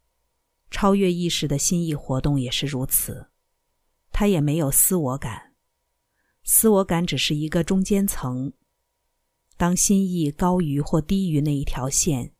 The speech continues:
即中间层时，就没有任何我的感觉。然而心意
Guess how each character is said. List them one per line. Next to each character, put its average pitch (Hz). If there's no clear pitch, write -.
即 151
中 185
间 180
层 131
时， 117
就 190
没 170
有 185
任 175
何 143
我 131
的 139
感 131
觉。 -
然 160
而 160
心 196
意 160